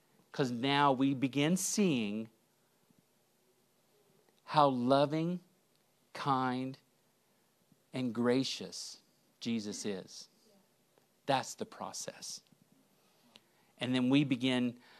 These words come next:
unveiling that within our own lives. 'Cause whatever you worship, you will become. Whatever you worship, you will become. So our view of God is critical.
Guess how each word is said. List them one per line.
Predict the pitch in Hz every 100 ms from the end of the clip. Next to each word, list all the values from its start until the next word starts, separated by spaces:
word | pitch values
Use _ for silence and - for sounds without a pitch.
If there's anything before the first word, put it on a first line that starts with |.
| - _
unveiling | 135 139 123 143 143 127
that | 113 113 -
within | 117 -
our | 113 110
own | - 127 127
lives. | 104 92 - -
'Cause | - 131
whatever | 131 147 - 170 175 196 202 202 - - -
you | 127 175
worship, | 190 156 135 - 117 107 - -
you | 120 120
will | 123 123
become. | 127 123 110 82 - _ _ _ _ _ _ 175 190 196 196 - _ _ _ - _ _ _
Whatever | 117 123 - 143 147 165
you | 170 170
worship, | 175 123 113 - 95 92 - _ _ _
you | 110 113
will | 113 104
become. | 117 - 87 85 _ _ _ _ _ _ _ _ _ _ -
So | -
our | - 120
view | 113 123 143
of | 143
God | 123 113 117 -
is | 123
critical. | - 117 92 - -